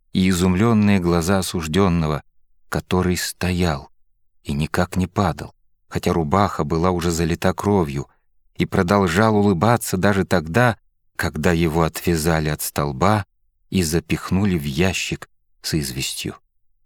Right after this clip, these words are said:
"Он живой", подумалось мальчику, "его живьём закопают".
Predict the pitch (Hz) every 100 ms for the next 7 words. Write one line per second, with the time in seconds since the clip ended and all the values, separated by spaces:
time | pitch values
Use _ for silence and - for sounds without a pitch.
0 | _ _ _ _ _ 71 69 71 71 73
1 | 85 82 _ _ _ _ _ 73 71 71
2 | 71 69 - 73 - - - - _ _
3 | _ _ _ _ 73 73 80 85 85 78
4 | 95 78 - _ _ - 69 - - -
5 | 69 - - -